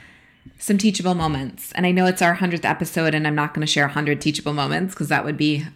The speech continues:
a very long episode. And so to keep it short and concise, I wanna share ten teachable moments that I've found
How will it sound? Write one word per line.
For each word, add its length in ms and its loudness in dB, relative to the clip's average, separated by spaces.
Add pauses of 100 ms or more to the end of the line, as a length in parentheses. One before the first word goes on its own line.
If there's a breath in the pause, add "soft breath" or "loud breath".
a 60 2
very 260 4
long 220 0
episode. 640 -4 (100)
And 240 0
so 140 2
to 100 -2
keep 240 -2
it 140 -2
short 440 2
and 320 0
concise, 760 0
I 80 2
wanna 280 4
share 220 0
ten 580 0
teachable 400 0
moments 520 -4
that 200 -2
I've 220 2
found 540 0